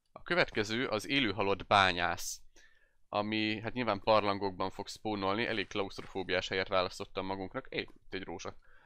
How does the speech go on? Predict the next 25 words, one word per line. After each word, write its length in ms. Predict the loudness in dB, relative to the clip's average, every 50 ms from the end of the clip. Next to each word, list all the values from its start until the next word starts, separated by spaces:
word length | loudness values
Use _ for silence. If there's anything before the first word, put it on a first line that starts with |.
| -20 -20 -10
Öm, 560 | -2 0 2 4 4 4 4 2 0 -2 -6 -8 -14 _ _ _ _
és, 500 | _ -2 0 0 0 0 0 0 0 0
ö, 120 | 0 0 -2
több 240 | 0 -2 -2 -2 0
különböző 420 | -2 0 0 0 0 2 2 4
rangja 380 | 6 6 6 6 6 2 2 4
van. 240 | 4 4 2 4 2
Van 140 | 2 2 2
a 80 | 0
C, 120 | 0 0 0
a 300 | 2 2 2 0 0 -2
B, 120 | -2 0
az 340 | -2 0 2 0 0 0 2
A 160 | 2 4 4
és 140 | 4 2 0
az 160 | -2 -4 -2 0 0 2 2
M 100 | 2 -2 -6 -8 -12 -18 -18 -10
variáns. 720 | 2 2 2 4 4 4 4 4 4 2 2 -2 -2 -4 -8 -14 -18 -8
Ez 140 | -8 -2 -2
azt 160 | 0 -2 0
mutatja 380 | -4 -2 0 0 0 0 0 0
igazából, 500 | 0 0 2 4 4 4 4 2 0 0
hogy, 220 | 0 -2 -2 0
ö, 260 | 2 2 4 4 2 2 0 -4 -14 -20 -20 _ _ -18
kő, 340 | -4 0 2 2 2 2 0